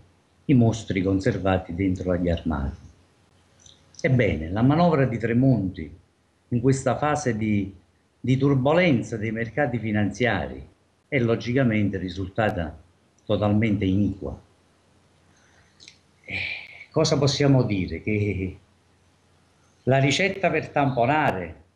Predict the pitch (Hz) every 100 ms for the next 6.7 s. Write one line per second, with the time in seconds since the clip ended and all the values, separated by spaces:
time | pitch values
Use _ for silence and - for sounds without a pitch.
0 | - 147 156 135 - 165 160 143 123 117
1 | 113 107 123 113 120 - 113 110 107 104
2 | 101 101 135 104 - 98 95 101 107 110
3 | 151 151 127 117 143 139 123 117 117 107
4 | 107 110 135 120 101 98 104 98 95 92
5 | - _ _ 107 113 113 139 139 135 123
6 | 110 127 123 90 - 80 73